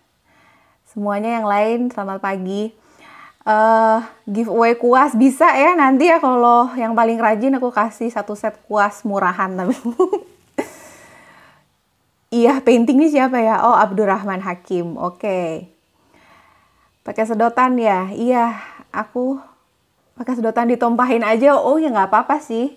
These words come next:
cuma jadinya cepet habis ya, dan kayak kamu susah, eh, cara apa ya? Susah menakar kalau pakai sedotan, kayak setetes-setetes gitu biar irit kan, aku ibu-ibu jadi ngirit.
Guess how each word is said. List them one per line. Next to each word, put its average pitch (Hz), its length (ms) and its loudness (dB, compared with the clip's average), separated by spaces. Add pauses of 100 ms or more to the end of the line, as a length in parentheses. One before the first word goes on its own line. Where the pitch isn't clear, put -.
(140)
cuma 208 480 -6 (480)
jadinya 208 400 -2
cepet 269 160 -4
habis 233 560 0
ya, 208 320 0
dan 220 320 2 (480)
kayak 226 320 2
kamu 233 240 2
susah, 247 400 -4 (480)
eh, 196 320 -6
cara 190 640 -4
apa 220 160 -6
ya? 196 160 -8 (1600)
Susah 240 480 -2
menakar 226 480 -2
kalau 196 240 -2
pakai 202 160 -8
sedotan, 214 320 -4
kayak 233 240 -4
setetes-setetes 202 720 -8
gitu 226 240 -6
biar 196 240 -2
irit 202 480 -8
kan, 190 240 -10
aku 190 160 -8
ibu-ibu 180 560 -6
jadi 185 240 -6
ngirit. 180 400 -8